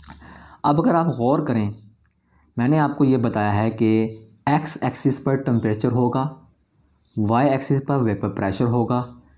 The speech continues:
ठीक है। और ये जो दो लाइंस हैं ये मुख्तलिफ टेम्परेचर्स पर प्योर सॉल्वेंट और सॉल्यूशन के वेपर प्रेशर को जाहिर कर रहे हैं,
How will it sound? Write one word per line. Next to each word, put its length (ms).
ठीक 280
है। 180
और 180
ये 260
जो 160
दो 260
लाइंस 340
हैं 160
ये 440
मुख्तलिफ 640
टेम्परेचर्स 560
पर 220
प्योर 300
सॉल्वेंट 760
और 120
सॉल्यूशन 500
के 160
वेपर 220
प्रेशर 280
को 380
जाहिर 320
कर 180
रहे 120
हैं, 140